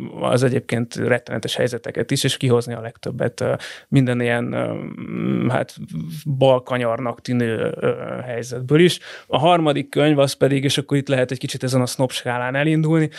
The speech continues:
az nekem az Amerika című könyv a Baudrillard-tól. Az, az, az szerintem egy fantasztikusan szórakoztató könyv,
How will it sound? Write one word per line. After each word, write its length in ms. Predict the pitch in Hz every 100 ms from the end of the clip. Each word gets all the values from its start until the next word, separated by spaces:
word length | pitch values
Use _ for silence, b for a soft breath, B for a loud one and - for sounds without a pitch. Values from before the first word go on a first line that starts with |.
| B -
az 140 | 139
nekem 360 | 139 - 123 120
az 160 | 120
Amerika 380 | 139 127 117 127
című 320 | - 123 120
könyv 440 | 120 135 131 127 123
a 220 | 120 123
Baudrillard-tól. 880 | 127 120 123 120 113 - - 120 123 - _ _
Az, 180 | 139 135
az, 120 | 139
az 100 | 139
szerintem 260 | - 143 135
egy 80 | 127
fantasztikusan 640 | 135 120 - 131 127 127
szórakoztató 720 | - 135 127 135 - 139 135
könyv, 300 | - 180